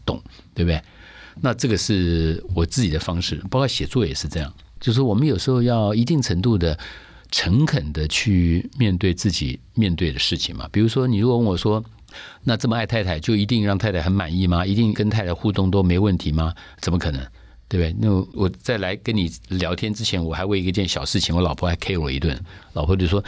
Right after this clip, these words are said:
：“你怎么这么多无聊的原则呢？”啊，我说：“没办法了，都这个年纪了吗？那还要怎样呢？有的东西改不过来就改不过来咯，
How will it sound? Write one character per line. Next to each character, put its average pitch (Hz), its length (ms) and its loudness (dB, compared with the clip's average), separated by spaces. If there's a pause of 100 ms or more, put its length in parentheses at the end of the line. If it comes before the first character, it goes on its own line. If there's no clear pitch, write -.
(180)
：“你 - 80 0
怎 131 140 0
么 147 80 0 (140)
这 247 160 -2
么 180 120 0
多 127 160 0
无 123 200 0
聊 123 160 0
的 120 100 0
原 95 240 2
则 92 240 -2
呢？” 107 320 0
啊， 98 240 -4 (320)
我 - 100 -8
说 87 140 0
：“没 85 140 2
办 92 180 -2
法 85 140 -4
了， 85 120 0 (120)
都 117 120 -2
这 107 120 0
个 104 80 2
年 82 200 0
纪 110 200 0
了 92 100 -2
吗？ 92 300 -2
那 98 100 0
还 95 100 -6
要 101 60 -4
怎 80 220 -6
样 101 200 -4
呢？ 90 220 -2
有 117 160 0
的 113 100 0
东 143 80 0
西 151 100 2
改 95 200 -4
不 95 80 -2
过 208 160 2
来 120 100 0
就 139 120 0
改 - 160 -4
不 78 100 -6
过 143 160 2
来 104 160 -2
咯， 131 300 -4